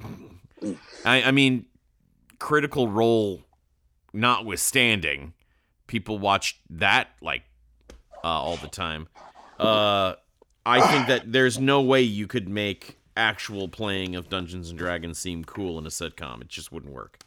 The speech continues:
So, don't worry about that. All right. Well, uh, I think we're, we're good. Apologies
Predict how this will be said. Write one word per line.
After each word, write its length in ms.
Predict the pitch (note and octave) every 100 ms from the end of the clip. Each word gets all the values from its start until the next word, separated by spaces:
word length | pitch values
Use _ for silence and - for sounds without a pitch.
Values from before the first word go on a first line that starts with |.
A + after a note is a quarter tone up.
| _ _ _ _ _ _ _ -
So, 340 | D2 C2 - _ _ _ -
don't 180 | A2+ G#2
worry 220 | G2 F2
about 260 | D2 C2 -
that. 180 | G1+ _ - _ _ _ _ - -
All 140 | E3+
right. 160 | G#2 - -
Well, 460 | - C#3 C#3 C#3 C3
uh, 180 | A2+ B2
I 120 | B2+
think 260 | D#3 D3 C#3+
we're, 240 | C3+ B2+
we're 140 | C3 A2
good. 460 | A#2 A#2+ B2+ A#2
Apologies 960 | - G#2 A#2 A#2+ A2+ B2 A#2+ A2 -